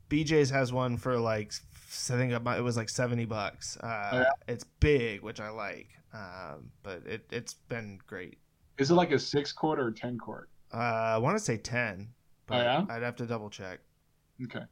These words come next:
Speaker 2: So, everybody, none of these are sponsors. We're just
Speaker 1: Not
Speaker 2: we're
Speaker 1: yet, but we are
Speaker 2: we're
Speaker 1: seeking sponsorship, so if you like what we're saying about your products, feel free to send us a check. <laughs> You can make it out to the Chris and Andre show, since we don't have a name for it yet.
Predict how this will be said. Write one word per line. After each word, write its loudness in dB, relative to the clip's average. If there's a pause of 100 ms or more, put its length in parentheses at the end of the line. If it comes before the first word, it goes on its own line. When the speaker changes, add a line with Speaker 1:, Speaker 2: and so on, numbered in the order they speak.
(240)
Speaker 2:
So, 4
everybody, 6
none 4
of 6
these 6
are 4
sponsors. -2 (260)
We're 2
just -6
Speaker 1:
Not 4
Speaker 2:
we're 6
Speaker 1:
yet, 4 (280)
but 2
we 4
are 6
Speaker 2:
we're 4
Speaker 1:
seeking 0
sponsorship, 0
so 2
if 0
you 2
like 4
what 4
we're 6
saying 4
about 4
your 2
products, 2
feel 2
free -2
to 0
send 0
us 2
a 0
check. -2 (340)
<laughs> -2 (420)
You 4
can 10
make 10
it 10
out 10
to 4
the 4
Chris 6
and 4
Andre 4
show, 2
since -2
we 6
don't 10
have 10
a 8
name 4
for 6
it 6
yet. 2